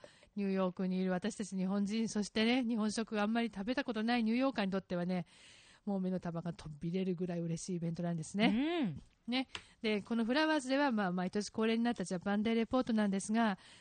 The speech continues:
Speaker 1: 今年はね、ちょっと切り口を変えてみたの。
Speaker 2: おう。
Speaker 1: なんとですね、アメリカ人の高校生のインターンを連れて取材に行ってきました。
Speaker 2: わー、フレッシュ、フレッシュ。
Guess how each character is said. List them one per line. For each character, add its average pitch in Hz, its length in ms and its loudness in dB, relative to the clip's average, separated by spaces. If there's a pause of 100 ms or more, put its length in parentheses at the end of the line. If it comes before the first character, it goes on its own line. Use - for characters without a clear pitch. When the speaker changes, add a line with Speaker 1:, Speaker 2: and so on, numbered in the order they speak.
(140)
Speaker 1:
今 254 100 -2
年 294 200 0
は 339 80 4
ね、 302 100 2
ち - 100 -8
ょ 403 40 2
っ - 40 -2
と - 80 -6 (160)
切 - 120 -2
り 320 60 -2
口 - 200 -8
を 185 100 -4
変 202 120 -2
え 196 40 0
て 196 100 0
み 185 100 0
た 151 120 -10 (640)
の。 226 160 2
Speaker 2:
お - 20 -6
う。 - 60 -8 (180)
Speaker 1:
な 208 160 0
ん 196 60 0
と 175 100 -4
で 160 80 -4
す 170 100 -8
ね、 165 180 -8 (260)
ア 175 100 -2
メ 202 120 2
リ 240 80 2
カ 254 140 2
人 208 160 0
の 175 100 0
高 190 200 -4
校 220 180 0
生 220 160 2
の 190 100 2
イ 190 100 2
ン 196 60 0
タ 226 140 0
ー 233 60 2
ン - 20 2
を 214 80 4
連 202 160 -2
れ 202 80 2
て 208 100 0
取 208 120 -2
材 202 200 2
に 208 60 2
行 208 80 0
っ - 40 -14
て 226 60 0
き 226 80 -2
ま 214 140 4
し 208 80 -4
た。 220 220 4
Speaker 2:
わ 415 560 4 (840)
ー、 - 20 -10
フ - 80 -8
レ 440 120 4
ッ - 20 2
シ 381 180 -4
ュ、 339 40 0
フ 330 80 -2
レ 392 100 2
ッ 427 40 0
シ 381 200 -4
ュ。 262 460 2